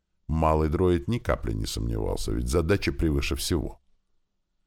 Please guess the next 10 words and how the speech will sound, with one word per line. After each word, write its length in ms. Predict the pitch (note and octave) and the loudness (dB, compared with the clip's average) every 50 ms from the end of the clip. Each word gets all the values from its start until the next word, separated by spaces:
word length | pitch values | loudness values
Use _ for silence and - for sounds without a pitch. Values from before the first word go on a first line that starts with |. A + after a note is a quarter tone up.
| _ _ _ - - | _ _ _ -12 -4
Он 240 | - F#2+ F#2 E2 D#2+ | 0 0 2 2 2
начал 300 | D#2+ D#2+ D2+ - - D2 B1+ | 0 0 -2 -2 -2 -2 0
медленно 540 | C2 C2 C#2+ F2 G#2+ A#2 A#2+ B2 A2+ A2 | 0 2 2 0 0 0 -2 -2 -2 -2
прокладывать 760 | - - - C2+ - - C3 - E2 D#2 D#2+ D#2 D2 C#2 - - | -2 -2 -2 -4 -2 0 0 0 0 0 0 0 0 0 -2 -2
энерголинию, 880 | A#1 A#1 B1 B1+ B1 - B1+ B1+ B1 G#1 G1+ G1+ A1 C2 E2 A#2 C3+ | -2 -2 -2 -2 -4 -2 -2 -2 -2 -2 -2 -2 -2 -2 0 0 0
используя 500 | A#2+ - - - D2+ D#2+ D#2+ D2+ D#2+ D2+ | -2 -2 0 0 2 2 2 4 4 4
оборванные 580 | D2 C#2 C2+ D#2 C#2 C#2 C2+ C#2 C2+ C#2 C#2 C#2 | 4 4 4 2 2 2 2 0 0 0 0 0
провода 480 | C#2 - D2+ C#2+ C#2+ D2 D2 D#2+ F#2 | 0 0 2 2 2 2 2 4 4
и 80 | F#2+ D#2+ | 2 2
кабеля 540 | - - E2 B1 C2+ D2 D#2 F#2 G#2 G#2 | 2 0 -2 0 0 2 2 2 0 0